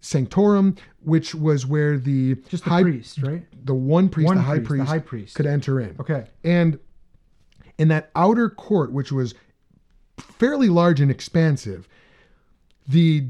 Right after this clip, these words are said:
Speaker 1: that was where the Gentiles could go and
Speaker 2: And, and
Speaker 1: worship.
Speaker 2: come worship God,
Speaker 1: W-,
Speaker 2: Yahweh.
Speaker 1: worship the Lord,
Speaker 2: Right.
Speaker 1: right, exactly. But at, in Jesus' day, in that court, the court of the Gentiles, there were all of these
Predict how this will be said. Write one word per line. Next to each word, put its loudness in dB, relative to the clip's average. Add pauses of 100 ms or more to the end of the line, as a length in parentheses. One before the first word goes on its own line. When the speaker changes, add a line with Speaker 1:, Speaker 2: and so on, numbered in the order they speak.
(140)
Speaker 1:
that 0
was 2
where 4
the 2
Gentiles -2
could -6
go -6 (100)
and -12
Speaker 2:
And, -2
and 2
Speaker 1:
worship. -4
Speaker 2:
come 2
worship -8 (100)
God, -6
Speaker 1:
W-, -10
Speaker 2:
Yahweh. 2
Speaker 1:
worship 0
the -4
Lord, 2
Speaker 2:
Right. 0
Speaker 1:
right, 2
exactly. -2
But -6 (100)
at, -6
in 0
Jesus' 0
day, 0 (800)
in 6
that 0
court, -2
the -8
court -4
of -4
the -6
Gentiles, -2
there -2
were -2
all -4
of -10
these -8